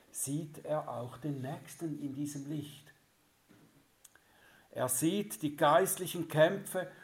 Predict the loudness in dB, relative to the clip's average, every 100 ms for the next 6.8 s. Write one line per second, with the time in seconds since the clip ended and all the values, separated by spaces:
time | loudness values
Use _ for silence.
0 | -12 -2 6 8 6 4 6 8 8 8
1 | 6 6 6 4 8 10 8 6 -2 -2
2 | -4 0 8 8 8 2 -4 -2 0 0
3 | -2 -2 -2 -2 -2 -6 -8 -12 -8 0
4 | 4 4 2 0 2 2 0 -4 -6 -14
5 | -16 -10 -6 -6 -6 -8 0 2 4 4
6 | 4 2 -2 -4 0 2 0